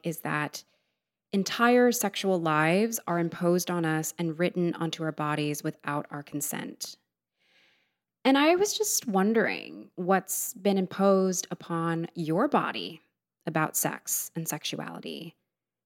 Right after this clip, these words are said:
And in what ways has that imposition been racialized, gendered, and classed, among many other things? I ask these questions because these are the ones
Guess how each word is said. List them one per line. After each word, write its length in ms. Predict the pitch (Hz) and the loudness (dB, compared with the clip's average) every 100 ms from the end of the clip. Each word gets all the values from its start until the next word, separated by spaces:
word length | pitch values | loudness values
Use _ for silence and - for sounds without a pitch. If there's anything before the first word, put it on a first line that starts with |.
| _ - | _ 2
And 120 | 208 | 4
in 120 | 214 | 4
what 200 | 214 226 | 4 2
ways 520 | 202 214 214 214 220 - | 4 6 6 6 4 0
has 280 | - 202 | -2 0
that 120 | 202 190 | 0 -2
imposition 800 | 180 190 170 202 - 190 180 | -2 -4 0 0 2 2 2
been 560 | 170 180 170 165 165 165 | 2 4 4 4 2 0
racialized, 1040 | 180 190 - 214 208 208 208 208 208 - - _ _ - | 0 0 2 4 6 6 6 4 0 -6 -18 _ _ -2
gendered, 760 | 190 196 202 202 208 208 208 - _ _ _ - | 2 4 4 6 6 6 4 -2 _ _ _ 2
and 140 | 196 | 2
classed, 720 | - 175 226 - - - - _ _ - | 4 0 2 -4 -6 -10 -12 _ _ -4
among 480 | 175 165 160 160 | -2 0 0 -2
many 240 | 160 165 156 | -2 0 0
other 200 | 156 160 | -2 -6
things? 560 | - - 175 - - - _ _ _ _ _ _ _ _ _ _ _ _ _ _ _ _ _ - | -8 -10 -12 -12 -12 -14 _ _ _ _ _ _ _ _ _ _ _ _ _ _ _ _ _ 0
I 60 | 240 | 4
ask 260 | 269 320 | 4 4
these 140 | 349 311 | 2 2
questions 560 | 202 185 190 175 175 | 2 2 2 2 0
because 500 | - 185 196 180 180 | -4 -4 -2 -2 -2
these 220 | - 214 | -2 0
are 60 | 247 | 2
the 120 | 247 | 2
ones 540 | 202 175 170 175 170 | 4 4 4 2 -2